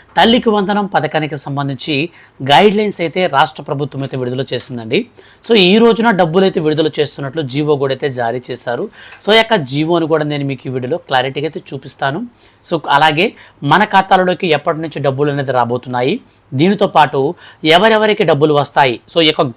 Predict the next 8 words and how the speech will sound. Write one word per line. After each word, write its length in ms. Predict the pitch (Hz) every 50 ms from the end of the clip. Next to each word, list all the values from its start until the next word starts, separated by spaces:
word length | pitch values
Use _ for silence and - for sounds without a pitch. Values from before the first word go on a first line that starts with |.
| _ _ - 160
కొత్తగా 380 | 156 - - 202 185 202 208 196 175 160
రిలీజ్ 200 | 160 165 143 165
చేసినటువంటి 440 | 156 135 147 139 143 143 143 135 147 127 123
గైడ్‌లైన్స్ 360 | 127 139 143 151 160 147 - - 143
ప్రకారం 340 | 135 - 135 135 156 226 285 - _ - _ _ - _ _ - 160 160
ఎంత 140 | 170 165 196 170
డబ్బులు 240 | 175 147 160 156 151 139
వస్తాయి, 280 | - - 143 135 156